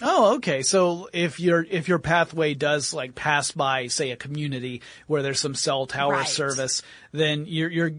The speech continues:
Speaker 1: moving in and out of the coverage area. Uh, it actually tracks that in the app itself. That's pretty cool. I like, I like this idea a
Speaker 2: Yeah.
Speaker 1: lot.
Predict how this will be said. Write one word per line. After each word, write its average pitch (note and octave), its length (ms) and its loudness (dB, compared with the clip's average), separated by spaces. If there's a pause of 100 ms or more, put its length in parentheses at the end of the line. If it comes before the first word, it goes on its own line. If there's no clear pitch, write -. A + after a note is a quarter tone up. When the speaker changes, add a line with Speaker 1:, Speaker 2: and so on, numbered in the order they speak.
Speaker 1:
moving F#3 440 4
in F#3+ 300 0
and D3+ 140 -2
out C#3+ 380 -2
of D3 240 0
the C3+ 220 -4
coverage D3+ 500 2
area. C3+ 520 0 (300)
Uh, C3+ 260 -2
it D3 120 -4
actually C#3 580 -2
tracks D3+ 320 -2
that C3+ 180 -4
in C3+ 100 -6
the C3+ 120 -4
app C3+ 220 -6
itself. B2+ 360 -4
That's F#3 240 -2
pretty G3+ 220 -2
cool. F#3 480 4
I E3+ 120 2
like, A#3+ 340 -2
I A3 60 4
like C#4 200 4
this G#3+ 140 0
idea F#3 280 4
a D3+ 40 2
Speaker 2:
Yeah. C#3 60 0
Speaker 1:
lot. F3+ 280 4